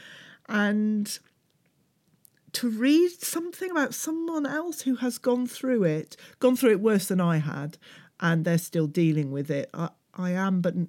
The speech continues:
not as much. But still, uh, to read it moved me profoundly, and the many other stories moved me profoundly. I think it's a book that I would recommend everybody read, because whether you're going through it or not,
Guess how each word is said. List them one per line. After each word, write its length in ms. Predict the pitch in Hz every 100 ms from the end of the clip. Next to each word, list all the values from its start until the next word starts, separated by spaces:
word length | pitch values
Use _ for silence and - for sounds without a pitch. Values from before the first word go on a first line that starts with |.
| -
not 360 | 185 180 170
as 160 | 170 160
much. 640 | 165 135 127 - - - - - - - - - _ _ _ -
But 160 | 240 214
still, 360 | - 202 151 - - - -
uh, 220 | - 139 - -
to 140 | 269
read 320 | 247 330 269
it 240 | 196 170 226
moved 580 | 202 214 220 247 214
me 220 | 233 208 196
profoundly, 920 | 202 180 190 175 170 165 151 151 156 -
and 240 | 185 180
the 300 | 208 202 170 202
many 400 | 233 240 262 233
other 160 | 208 185
stories 440 | - 175 160 160
moved 240 | 170 160 165
me 100 | 160
profoundly. 680 | - 165 165 160 165 160 156
I 100 | 208
think 260 | - 262 226
it's 180 | -
a 60 | 214
book 640 | 180 233 226 - - - - - - -
that 120 | 339
I 80 | 349
would 160 | 349
recommend 680 | 359 349 320 277 269 262 254 -
everybody 540 | 262 262 277 254 240 262
read, 640 | 294 320 202 165 175 196
because 560 | 208 - 269 240 240 - - -
whether 200 | 254 254
you're 140 | 247
going 380 | 208 262 330 294
through 140 | 285 185
it 160 | 175 -
or 140 | 165
not, 600 | 180 240 226 - 196